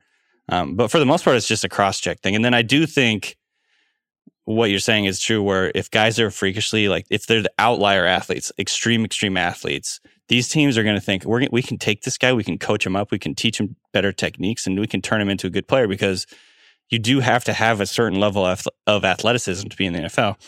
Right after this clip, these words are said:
And if these guys are elite among those types of athletes, I think it definitely matters. But, um, so yeah, I, I think that might sound like I'm speaking out of both sides of my mouth, but I think overall for, like,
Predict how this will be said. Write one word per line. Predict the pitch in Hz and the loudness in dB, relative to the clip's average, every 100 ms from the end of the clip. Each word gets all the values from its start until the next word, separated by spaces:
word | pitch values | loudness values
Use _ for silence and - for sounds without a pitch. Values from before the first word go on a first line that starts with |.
| - _ _ _ | -20 _ _ _
And | - 107 101 92 | 0 0 2 -2
if | - | 0
these | 113 - | -2 0
guys | 107 104 95 - - 92 | 0 0 0 -8 -4 0
are | 95 92 - | 2 2 0
elite | 101 107 107 | 0 0 0
among | 98 104 95 95 | 0 0 0 0
those | 101 104 104 - | 0 0 -2 0
types | 107 98 95 | 0 0 -4
of | 98 | 0
athletes, | 95 - 123 - | -2 0 -2 0
I | 95 | -2
think | 95 | -2
it | 87 | -2
definitely | 85 80 71 69 | -2 -4 -4 -6
matters. | 65 71 - | -4 -6 -4
But, | 85 - - - - - | -6 -6 -16 -18 -14 -6
um, | 92 87 101 - - | -4 -4 -8 -12 -14
so | - 120 | -2 0
yeah, | 87 | 0
I, | - 90 - - _ | -2 -4 -6 -14 _
I | 107 | 0
think | - 123 - - _ _ _ _ | 2 0 0 -12 _ _ _ _
that | 113 | 2
might | 120 101 | 2 2
sound | 120 | 0
like | 107 | 0
I'm | 98 | -2
speaking | - 104 101 | -4 -2 0
out | 95 | 0
of | 95 | 0
both | 95 | 0
sides | 98 | -2
of | 90 | -2
my | 92 | -2
mouth, | 98 95 | 0 0
but | 107 | 0
I | 104 | 0
think | 127 - _ | -2 -4 _
overall | 107 113 110 98 98 | -2 0 0 2 0
for, | - 104 | -2 -2
like, | 90 85 | -2 -6